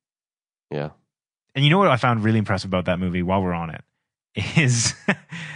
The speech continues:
Speaker 2: um, is the f-, oh, no, I'm not even gonna get into it.
Speaker 1: What? Why?
Speaker 2: You gave me the look, the
Speaker 1: Oh.
Speaker 2: look of, like, the tangent look.
Speaker 1: <laughs> The
Speaker 2: Like,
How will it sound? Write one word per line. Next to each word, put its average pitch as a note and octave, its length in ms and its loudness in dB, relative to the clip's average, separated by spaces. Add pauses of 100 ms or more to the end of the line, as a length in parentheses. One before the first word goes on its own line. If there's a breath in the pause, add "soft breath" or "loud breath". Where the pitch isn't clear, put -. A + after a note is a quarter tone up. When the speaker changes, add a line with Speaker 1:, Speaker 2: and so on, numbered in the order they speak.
(220 loud breath)
Speaker 2:
um, F#2+ 800 2 (360)
is G2+ 260 2
the F#2+ 60 -6
f-, - 100 -10
oh, F2 240 -2
no, E2+ 120 -4
I'm E2+ 120 -4
not F2 120 0
even D#2+ 120 -4
gonna D2+ 120 -8
get D2 140 -8
into D2 240 -10
it. D#2 80 -14 (220)
Speaker 1:
What? B2 200 -12
Why? C3 340 -4 (600)
Speaker 2:
You B2 80 2
gave D3+ 160 4
me D#3+ 60 4
the C#3 100 4
look, C3 420 2 (240)
the - 80 2
Speaker 1:
Oh. - 20 4
Speaker 2:
look B2+ 140 4
of, B2 100 2
like, A2 200 2
the C3+ 80 -2
tangent B2+ 460 2
look. F2+ 380 -8
Speaker 1:
<laughs> - 520 -20
The C3+ 80 6
Speaker 2:
Like, C#3+ 120 4